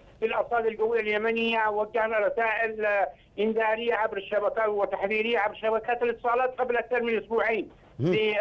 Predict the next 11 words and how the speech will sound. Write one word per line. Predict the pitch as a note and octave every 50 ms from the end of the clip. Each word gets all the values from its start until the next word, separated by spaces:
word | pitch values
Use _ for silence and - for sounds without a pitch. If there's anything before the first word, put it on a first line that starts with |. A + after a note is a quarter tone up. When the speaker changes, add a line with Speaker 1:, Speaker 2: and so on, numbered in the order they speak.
| G3+ G3+
Speaker 1:
وكذلك | G3 F#3+ G3+ G3+ F#3+ G#3+ A3 A#3 B3 B3 B3+ B3+ B3 A#3+ - A3
وكررناها | A3 A3 A3 G#3 - - A#3 A#3 B3 B3+ B3+ B3 B3 A#3+ A#3+ A#3+ G#3
عبر | A3+ A#3+ A#3+ A3
مو-، | A3 G#3+ A3 A3 A3 G#3 G3+ G#3+
الإذاعات | G#3 G3+ G3+ G#3 G3+ A3+ A3+ A3 A#3+ C#4 B3 - B3+
ال-، | B3 A#3+ A#3+ A#3+
المختلفة، | A#3 A#3 A#3 A#3 A3+ A3+ - - - C#4 C4+ C4 B3 A3 G3+
إذاعة | F3+ F3 F#3 F#3 F#3+ G3 F#3 -
صنعاء | G3 G3 F#3 F3 F#3+ A3+ A3+ A3 G#3+ F#3+
البرنامج | F3+ E3 F#3+ F#3 F#3+ G#3+ G#3+ G#3+ G3 G3
الأول، | G3 G3 G#3+ A#3 A#3+ A#3+ G#3